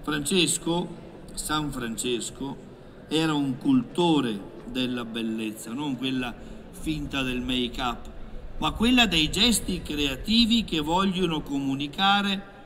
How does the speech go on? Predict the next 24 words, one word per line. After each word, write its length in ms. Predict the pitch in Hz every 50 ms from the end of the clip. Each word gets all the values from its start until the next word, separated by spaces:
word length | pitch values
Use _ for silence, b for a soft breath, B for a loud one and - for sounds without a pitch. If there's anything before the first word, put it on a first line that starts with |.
| - - -
comprensione, 1000 | - 156 160 156 156 156 139 131 127 - - - 180 180 170 160 147 139 120 110 104
solidarietà, 1120 | - - - 170 170 170 156 156 139 139 139 131 127 131 123 117 - - 170 165 139 113 - - - - - - - -
amicizia. 680 | 147 147 151 135 - - 196 156 - - - 120 101 B B B B B B B -
Pensate 420 | - 202 196 - 226 208 196 214
al 120 | 214 202 180
fatto 600 | - 196 190 185 170 - 196 190 165 - - - - - - - - -
che 180 | - - 139 131
citano 420 | - - 180 170 151 151 147 143
le 100 | 139 135
fonti 280 | 131 160 185 175 - 151
francescane, 680 | 131 135 143 147 143 175 175 170 - 185 180 180 175 156
c'era 200 | - 196 190 180
un 100 | 165 151
frate 360 | - 165 151 143 135 131 151
una 160 | 156 175 180
volta 480 | 175 165 165 156 151 147 165 170 160 B B B B B B B B B -
che, 120 | - -
eh, 800 | 156 156 156 143 139 131 127 123 127 135 135 131 127 127 127 127 131
aveva 420 | 135 131 135 135 135 156 175 180
i 100 | 175 160
crampi 460 | - 170 175 190 214 208 180 196 196
per 160 | - 175 170
la 120 | 165 156 143
fame. 640 | - 180 196 220 214 196 160 127 107 95 - -